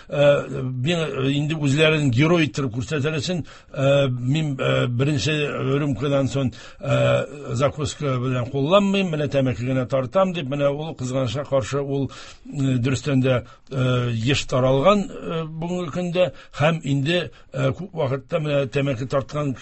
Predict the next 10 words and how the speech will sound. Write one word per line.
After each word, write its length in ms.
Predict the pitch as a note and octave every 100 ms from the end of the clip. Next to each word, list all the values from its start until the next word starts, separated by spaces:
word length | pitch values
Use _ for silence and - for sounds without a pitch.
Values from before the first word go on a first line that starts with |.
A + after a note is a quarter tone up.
| -
һәм, 320 | - C#3+ C3+
э, 400 | C3 B2+ B2+ B2+ B2
арак 280 | C#3+ C#3+
эчкән 320 | C3+ - D3 C3
кешеләрнең 440 | C#3+ C#3+ E3 F#3
иртә 340 | C#3 C3+ D3 C#3
белән 260 | C#3+ F3 B2
аларга 400 | B2 C3 B2 D3+
карый 240 | C3 C3 B2+
башласаң, 640 | C3 G#2 C3+ A#2 F#3 D#3+